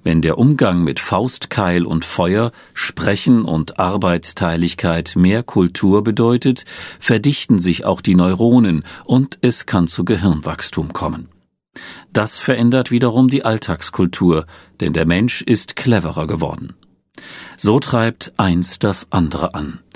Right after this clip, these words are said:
Gerade Feuer machen setzt logisches und prozedurales Denken voraus.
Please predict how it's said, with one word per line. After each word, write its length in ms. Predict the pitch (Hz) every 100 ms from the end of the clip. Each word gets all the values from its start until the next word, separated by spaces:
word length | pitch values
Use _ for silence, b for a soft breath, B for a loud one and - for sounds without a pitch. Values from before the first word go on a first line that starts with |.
| B B B -
Gerade 360 | 95 82 85
Feuer 360 | - 127 127 90
machen 320 | 71 - 80
setzt 400 | 78 80 - -
logisches 640 | 80 110 127 131 143 123
und 400 | - 95 85 -
prozedurales 1160 | - 117 - - 113 104 92 80 78 82 - -
Denken 360 | 117 87 - -
voraus. 580 | 87 80 76 - -